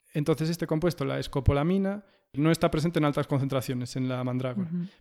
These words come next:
Speaker 1: pero es muy potente, o sea, con cantidades muy bajas te deja muy groggy.
Speaker 2: ¿Y hoy en día se usa de manera medicinal?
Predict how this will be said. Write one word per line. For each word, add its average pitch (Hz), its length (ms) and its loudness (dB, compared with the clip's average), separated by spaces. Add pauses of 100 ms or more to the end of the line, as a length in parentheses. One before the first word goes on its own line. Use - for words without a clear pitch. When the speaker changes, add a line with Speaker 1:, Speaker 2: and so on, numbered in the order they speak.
Speaker 1:
pero 180 320 4
es 156 140 2
muy 160 180 6
potente, 131 380 0
o 120 40 -6
sea, 139 100 -2
con 135 100 0
cantidades 147 340 2
muy 160 160 4
bajas 185 500 -2
te 135 120 -2
deja 151 480 -2 (440)
muy 143 220 2
groggy. 127 300 -2 (580)
Speaker 2:
¿Y 208 220 6
hoy 196 160 6
en 214 100 4
día 226 200 6
se 214 160 0
usa 214 560 2
de 208 100 0
manera 202 400 2
medicinal? 196 640 -2